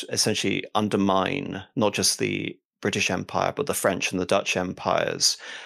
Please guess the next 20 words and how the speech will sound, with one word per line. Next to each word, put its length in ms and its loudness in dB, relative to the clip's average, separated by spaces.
rather 400 6
than 420 2
undermine 600 2
the 160 -2
potential 400 -4
spread 300 2
of 80 -10
communism, 720 -4
uh, 160 4
which 180 2
is 220 2
really 220 4
quite 240 0
marked. 400 0
And 80 2
the 40 4
most 300 4
obvious 400 4
example 480 2
here 400 -2